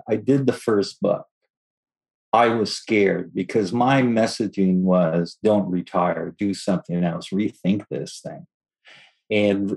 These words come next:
I remember when I gave the fir-, my first seminar, there was about a hundred people there. And I was scared to go on stage because I was gonna tell 'em, "Forget it, keep working. It's healthy for you. It's good for you. There's a lot of benefits attached to it." And I was scared, but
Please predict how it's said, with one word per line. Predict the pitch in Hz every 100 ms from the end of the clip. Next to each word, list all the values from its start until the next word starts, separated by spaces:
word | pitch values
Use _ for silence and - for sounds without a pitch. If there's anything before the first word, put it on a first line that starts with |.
| -
I | 101
remember | 107 120 123 135
when | 120 113
I |
gave | 107 101
the | 98
fir-, | 95 - 110
my | 92 95 101
first | 98 120 120 -
seminar, | 120 120 120 123
there | 113
was | 98
about | 92 95 87
a |
hundred | 87 98 113 -
people | 113 120 117
there. | 113 117 123 - _ -
And | 107
I | 160
was | 147
scared | - 127 123
to | 101
go | 110
on | 113 110
stage | - 180 156 -
because | 95 87 110 101
I | 117
was | 135
gonna | 120 107 98
tell | 113 101
'em, | 98 95 -
"Forget | - 104 131 127
it, | 127 - -
keep | 135 131
working. | 113 123 - 92
It's | 82 -
healthy | 101 104 120 101
for | 101 101
you. | 95
It's | 85 -
good | 120 127
for | - 92
you. |
There's | 87 90 95
a |
lot | 101 98
of | 90
benefits | 98 127 - 92 -
attached | 87 90 85 -
to | 92 90
it." | 92 - _ _ - _ _ _ _
And | 113 113 110 110 110 -
I | 110
was | 104 104
scared, | - 175 196 160 147 135
but | 120 107